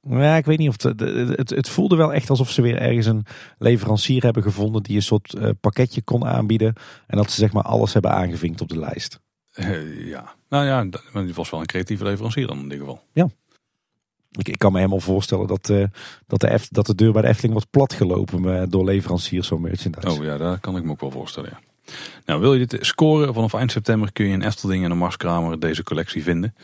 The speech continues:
Speaker 1: Voor een, eh, scherp prijsje vaak.
Speaker 2: Ja?
Speaker 1: Ja.
Speaker 2: Dat is voor de langnekliefhebbers goed nieuws. Hey Tim, ook een, eh, mooie fout hier rondom merchandise. Want de
Speaker 1: <laughs>
Speaker 2: Efteling heeft, eh,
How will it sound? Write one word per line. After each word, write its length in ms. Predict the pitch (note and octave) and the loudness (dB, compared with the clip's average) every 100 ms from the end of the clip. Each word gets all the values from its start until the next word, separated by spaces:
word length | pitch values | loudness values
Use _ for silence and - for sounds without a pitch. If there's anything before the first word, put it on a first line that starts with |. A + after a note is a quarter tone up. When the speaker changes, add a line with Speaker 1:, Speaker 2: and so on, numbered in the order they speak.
| - - | -20 -20
Speaker 1:
Voor 300 | - B2 E2+ | 0 2 2
een, 120 | E2+ | -2
eh, 280 | E2+ E2 D#2+ E2 - | -4 -4 -6 -8 -14
scherp 340 | - D3+ B2 | -2 0 0
prijsje 380 | - D3+ - F3+ | -2 -2 -2 -4
vaak. 360 | D3+ G2 - _ _ | -4 -6 -12 _ _
Speaker 2:
Ja? 180 | F3+ G#3 - _ _ | 0 0 -4 _ _
Speaker 1:
Ja. 80 | E3+ | -6
Speaker 2:
Dat 80 | - | -6
is 80 | - | -12
voor 120 | - | -10
de 60 | D#2+ | -8
langnekliefhebbers 680 | E2+ E2 D2 D#2+ D#2 D2 - | -6 -6 -8 -6 -6 -6 -14
goed 180 | - D3 | -2 2
nieuws. 280 | E3 A#2 - - _ - - _ _ _ _ _ | 2 0 -4 -14 _ -20 -20 _ _ _ _ _
Hey 120 | B2 | 2
Tim, 240 | F3+ D#3 - | 2 2 -2
ook 140 | D3 C3+ | -2 2
een, 140 | C3+ | 2
eh, 100 | C3 | 2
mooie 240 | A#2+ C3+ A#2 | 4 4 4
fout 220 | E3 D3 | 2 2
hier 80 | A2+ | 2
rondom 280 | A2 G#2 | 2 2
merchandise. 580 | G2+ F#2+ F2 E2+ G2+ A#2+ | 2 2 0 2 2 2
Want 120 | G2 | 0
de 80 | G2 | 2
Speaker 1:
<laughs> 20 | |
Speaker 2:
Efteling 240 | A#2 - A2 | 2 2 2
heeft, 240 | A2 G#2+ | 2 2
eh, 140 | G#2+ | 2